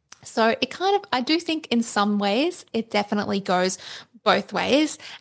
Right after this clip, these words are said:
And also I've seen a lot of men, and I saw this on Reddit as well, on that subreddit,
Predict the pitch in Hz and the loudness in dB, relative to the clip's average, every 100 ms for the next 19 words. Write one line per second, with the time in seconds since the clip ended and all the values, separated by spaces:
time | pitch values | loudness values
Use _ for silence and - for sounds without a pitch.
0 | - 247 226 254 262 285 277 262 - 233 | -2 2 4 4 4 2 4 4 2 2
1 | 220 220 214 214 208 196 208 208 - 220 | 2 2 0 0 0 -2 -2 -2 0 0
2 | 226 226 240 240 254 226 214 190 196 196 | 0 0 2 2 2 2 2 4 4 2
3 | 202 196 190 196 196 214 196 190 196 190 | 2 2 2 0 0 -2 0 0 2 0